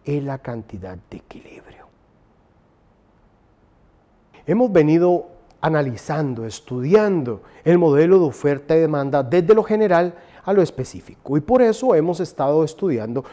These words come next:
lo que es la curva de demanda y la curva de oferta. Posteriormente pudimos juntar ambas curvas para poder determinar el equilibrio. Pero ahora viene un reto adicional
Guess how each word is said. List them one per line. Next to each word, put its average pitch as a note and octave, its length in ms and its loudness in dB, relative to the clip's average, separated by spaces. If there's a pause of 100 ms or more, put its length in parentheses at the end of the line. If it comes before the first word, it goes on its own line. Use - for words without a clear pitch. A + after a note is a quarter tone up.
(100)
lo D3 100 0
que - 80 -2
es C#3+ 80 4
la C3 160 -2
curva A#3+ 380 6
de A#3+ 60 6
demanda F#3+ 480 0 (280)
y F#3+ 100 0
la D3 180 -2
curva F#3 600 0
de B2+ 80 -4
oferta. - 560 -16 (540)
Posteriormente F3+ 1080 2 (220)
pudimos C#3+ 420 0
juntar D#3 760 -2
ambas F#3 500 -6
curvas D3+ 500 0 (220)
para F3+ 240 -4
poder F3 360 2
determinar B2 600 -6
el A2+ 160 -6
equilibrio. - 640 -18 (360)
Pero G3 180 4
ahora C4 220 2
viene A3 240 6
un G3+ 160 2
reto G#3+ 400 2
adicional D#3 640 -2